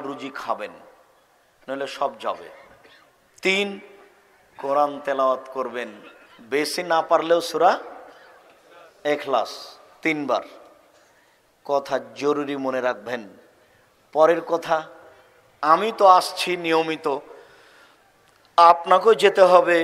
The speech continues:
আপনার বাড়ির পাশে সম্মেলন মার্চের পাঁচ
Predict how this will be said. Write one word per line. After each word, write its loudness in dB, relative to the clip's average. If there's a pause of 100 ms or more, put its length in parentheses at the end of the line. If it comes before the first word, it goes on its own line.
(360)
আপনার 4
বাড়ির 4
পাশে 0
সম্মেলন -2 (520)
মার্চের 0
পাঁচ 0